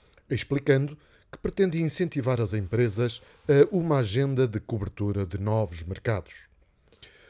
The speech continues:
Um discurso com décadas, gasto, bafiento e inútil, que recupera fantasias estatistas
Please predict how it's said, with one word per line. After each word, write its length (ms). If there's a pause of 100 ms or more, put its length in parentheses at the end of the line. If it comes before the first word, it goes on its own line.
(320)
Um 120
discurso 640 (340)
com 220
décadas, 800 (340)
gasto, 720 (280)
bafiento 1080 (160)
e 180 (140)
inútil, 640 (480)
que 120
recupera 500
fantasias 840
estatistas 840